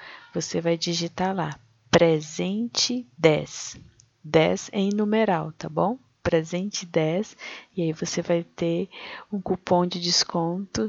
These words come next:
de dez por cento no valor do livro. Esse presente é exclusivo pra você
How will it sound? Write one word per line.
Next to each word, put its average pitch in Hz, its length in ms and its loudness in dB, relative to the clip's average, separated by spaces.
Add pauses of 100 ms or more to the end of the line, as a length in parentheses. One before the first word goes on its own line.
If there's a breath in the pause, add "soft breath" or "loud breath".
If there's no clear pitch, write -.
de 185 180 -2
dez 175 320 2
por - 160 -2
cento 180 400 -2
no 180 120 -2
valor 170 400 2
do 202 200 0
livro. 156 460 -6 (380)
Esse 170 400 2
presente 175 580 0
é 175 40 2
exclusivo 185 720 -2
pra 170 260 2
você 185 600 -2